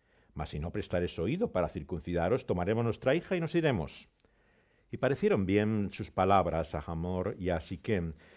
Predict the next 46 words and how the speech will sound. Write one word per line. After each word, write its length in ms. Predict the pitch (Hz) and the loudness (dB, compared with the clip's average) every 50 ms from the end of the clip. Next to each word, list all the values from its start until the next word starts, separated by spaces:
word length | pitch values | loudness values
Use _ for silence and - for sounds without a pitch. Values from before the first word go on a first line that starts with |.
| - _ | -20 _
el 120 | - 87 85 | -8 -4 -4
hijo 280 | 98 101 - - 95 | -4 -4 0 0 0
de 80 | 87 82 | 0 0
Hamor, 440 | - 90 87 87 90 87 82 78 - - | 0 -2 -4 -2 -2 -2 -2 -4 -4 -4
y 160 | 101 98 101 | -2 -2 0
no 160 | 110 135 135 | 0 0 0
tardó 400 | - 117 98 87 107 113 110 110 | 0 0 0 0 0 4 4 4
el 100 | 104 92 | 4 4
joven 580 | - - - - 127 101 82 82 80 78 80 78 - - - _ _ _ _ | 0 -6 0 2 2 4 4 0 -2 -4 -6 -8 -12 -20 -20 _ _ _ _
de 180 | 95 82 87 | -4 -2 -2
hacer 260 | 78 71 - 95 90 85 | -2 0 -2 -2 0 0
aquello, 460 | 90 85 - 92 90 82 82 80 76 | 0 -2 -2 -2 -2 0 -2 -2 -4
porque 240 | - - - - 104 | -4 -4 -2 0 2
la 120 | 104 120 | 4 2
hija 200 | 165 170 - 175 | 2 2 0 0
de 80 | 147 127 | 0 2
Jacob 400 | - - 95 - - 139 131 - | 0 0 -2 2 0 0 0 4
le 100 | 110 92 | 2 2
había 220 | 87 90 92 92 | 4 4 4 2
agradado, 560 | 80 76 76 78 76 69 69 71 64 62 64 _ _ _ _ _ | 2 2 0 -2 -2 -2 -2 -4 -6 -10 -12 _ _ _ _ _
y 80 | - 87 | -6 -2
él 100 | 98 104 | 0 2
era 160 | 107 101 101 | 4 4 4
el 100 | 92 87 | 2 2
más 440 | 87 101 117 127 - - - - - _ _ - - - - - - _ | 2 2 0 0 0 -4 -18 -20 -20 _ _ -20 -20 -20 -20 -20 -20 _
distinguido 800 | _ 131 131 - - - 123 120 113 156 202 170 98 95 101 - - | _ -4 -4 -2 -4 -2 -2 0 0 0 2 4 4 4 4 2 -2
de 180 | - 98 110 113 | 0 4 4 4
toda 320 | 107 - - - 208 135 | 6 6 6 8 8 8
la 160 | 104 95 87 - | 8 8 6 4
casa 260 | - 95 - - 113 | 2 0 2 2 0
de 100 | - - | 0 2
su 160 | - 135 127 | -2 -4 2
padre. 340 | - 196 202 147 92 76 67 - - _ _ _ _ _ _ _ _ _ _ | 4 4 4 6 4 0 -2 -6 -12 _ _ _ _ _ _ _ _ _ _
Entonces 480 | 87 85 80 - 127 123 135 123 - - | -8 -4 0 0 0 2 2 0 0 0
Hamor 320 | 104 92 98 117 143 147 143 | 0 2 4 4 4 4 4
y 20 | |
Siquem, 440 | - - 147 - - 123 110 113 113 | 2 -2 -4 0 4 4 4 4 2
su 180 | - - 110 | 0 0 0
hijo, 260 | 107 107 - - 127 110 | 0 0 0 0 0 2
vinieron 280 | 110 101 104 113 110 | 2 2 4 2 4
a 120 | 104 98 92 | 4 4 2
la 80 | 78 | 4
puerta 320 | - 117 110 - - 95 87 | 4 4 4 4 4 0 0
de 80 | 85 | 0
su 160 | - - 170 | 0 -2 -4
ciudad 360 | - - 131 87 85 80 80 | -2 -2 2 2 2 2 2